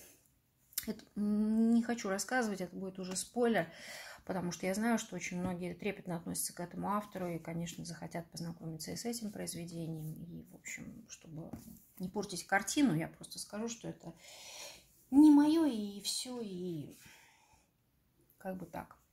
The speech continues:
<clears throat> Симпатичная обложечка, Дарья Часовая. "Люблю жену лучшего друга". Мне кажется, обложка вообще просто, а, зачет.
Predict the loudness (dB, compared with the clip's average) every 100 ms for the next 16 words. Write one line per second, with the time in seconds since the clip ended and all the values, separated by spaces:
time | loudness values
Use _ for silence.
0 | _ _ -2 -2 -4 _ 10 12 12 6
1 | 2 -8 -20 2 4 4 0 -20 _ _
2 | -14 -14 -16 -20 -6 0 2 4 2 2
3 | 0 2 2 4 2 0 -2 0 0 -2
4 | -10 -16 -10 2 4 4 2 -2 -6 -4
5 | -2 -2 -2 -2 -6 -10 _ _ -12 -8
6 | -6 -4 -4 -4 -2 -2 -2 -4 -6 -8
7 | -10 -8 -8 -10 -8 -8 -8 -6 -8 -6
8 | -4 -2 -2 -2 -4 -6 -4 -10 -10 -10
9 | -10 -12 -14 -14 -14 -16 -18 -18 -20 -18
10 | -8 -4 -4 -6 -12 -20 -20 -12 -8 -8
11 | -6 -8